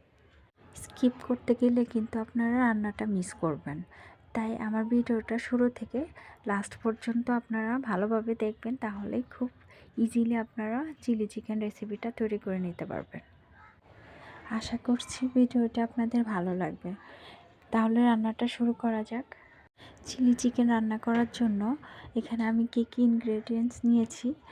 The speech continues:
শুরুতেই আপনাদেরকে দেখিয়ে দিচ্ছি। পেঁয়াজের হাই, রসুন, পেঁয়াজ, আহ, পেঁপে, ক্যাপসিকাম, টেস্টিং সল্ট,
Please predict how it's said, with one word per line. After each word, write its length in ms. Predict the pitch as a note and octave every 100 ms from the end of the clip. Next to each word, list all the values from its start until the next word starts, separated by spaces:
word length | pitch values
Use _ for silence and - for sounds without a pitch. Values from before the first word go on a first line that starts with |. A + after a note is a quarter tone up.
| - - - - A3
শুরুতেই 460 | - A#3+ A3+ A3+ A#3
আপনাদেরকে 600 | A#3+ G#3+ A3 G#3 - A#3+
দেখিয়ে 340 | G3+ - F#3 E3
দিচ্ছি। 340 | D#3+ - E3 F#3 - - - - - - - - - - - - - _ _ - - - _ _
পেঁয়াজের 500 | - B3+ A#3+ - A#3+
হাই, 400 | A3+ A3 G3 G#3+ D4+ - - - - - -
রসুন, 720 | A3+ A3+ A3 - G3+ G#3 C#4 D4+ - - - - _ -
পেঁয়াজ, 680 | A#3 G#3+ G3+ A#3 - - - _ _ - - - - -
আহ, 180 | G3+ G#3 -
পেঁপে, 580 | A#3 A3+ - G#3+ A3 D4 - _ _ _ -
ক্যাপসিকাম, 880 | G3+ G3+ - - A3+ - A3 A#3 D4 - _ _ _ _ - - - - _ _ _ _ _ _
টেস্টিং 440 | A#3 A3+ - A3+ A#3
সল্ট, 480 | - F#3+ F#3 B3